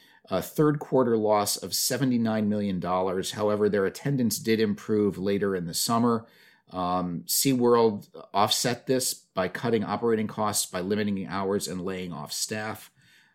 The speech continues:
Um, the SeaWorld Entertainment operates twelve parks across the country. Uh, by September thirtieth, ten of those twelve parks, including five in Florida, are open,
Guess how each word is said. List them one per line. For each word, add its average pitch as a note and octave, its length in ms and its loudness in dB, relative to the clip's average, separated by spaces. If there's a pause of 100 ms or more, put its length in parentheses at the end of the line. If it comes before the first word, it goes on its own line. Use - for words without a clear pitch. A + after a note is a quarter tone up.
(120)
Um, E2+ 520 -4 (600)
the F2+ 200 -2
SeaWorld B2+ 500 4
Entertainment G#2+ 580 0
operates G2+ 380 -4
twelve - 380 -6
parks - 360 -4
across - 380 -6
the - 80 -6
country. C#3+ 640 -2 (420)
Uh, F2 140 -6
by F#2 220 0
September A#2+ 920 2 (180)
thirtieth, A#2 600 2
ten C3 300 0
of A2+ 120 2
those A2 220 2
twelve G2 320 -6
parks, G#2+ 400 -2
including G#2+ 500 -2
five G2+ 380 -2
in F#2+ 80 -2
Florida, A2+ 480 2
are E2+ 340 -2
open, A2 460 2